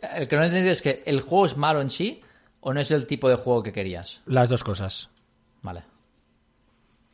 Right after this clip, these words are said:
Speaker 1: Por tanto, el juego de la semana que viene que querías recomendar, ese no, no, no,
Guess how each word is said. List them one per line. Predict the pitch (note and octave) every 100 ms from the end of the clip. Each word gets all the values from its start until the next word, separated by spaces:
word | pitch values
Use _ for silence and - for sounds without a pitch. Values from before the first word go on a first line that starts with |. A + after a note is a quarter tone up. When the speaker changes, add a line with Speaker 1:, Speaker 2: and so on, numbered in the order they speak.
| _ _ _ _ _ _ _ _
Speaker 1:
Por | A#2+
tanto, | B2 C3+ D3+
el |
juego | B2+ C3+ D3
de |
la | D3
semana | C#3 C#3 C3+
que | C3
viene | C#3 A2+
que | A2
querías | A2+ A#2
recomendar, | A#2+ A#2+ B2+ C3+
ese | B2 C3
no, | A#2 A2+
no, | G#2+ A2 -
no, | G#2+